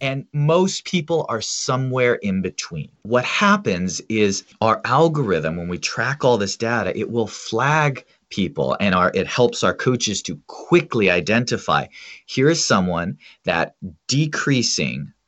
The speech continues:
their intake further is going to produce very marginal weight loss, if any. It is time to focus on speeding their metabolisms and forcing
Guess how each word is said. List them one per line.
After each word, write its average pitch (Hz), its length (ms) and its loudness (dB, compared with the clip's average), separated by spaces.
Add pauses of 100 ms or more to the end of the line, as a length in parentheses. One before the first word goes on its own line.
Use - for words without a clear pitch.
(200)
their 104 220 4
intake 76 560 2
further 87 640 2 (140)
is 104 200 -2
going 104 460 2
to 110 160 -4
produce 82 540 -4
very 101 480 4
marginal 90 1000 2
weight 82 280 0
loss, 73 420 0
if 87 240 -6
any. 73 340 -6 (360)
It 98 100 2
is 95 160 0
time 95 300 0
to 95 80 -2
focus 85 420 -4
on 76 140 -2
speeding 95 560 -2
their 76 120 0
metabolisms 71 920 -4 (220)
and 156 260 -4
forcing 139 1080 2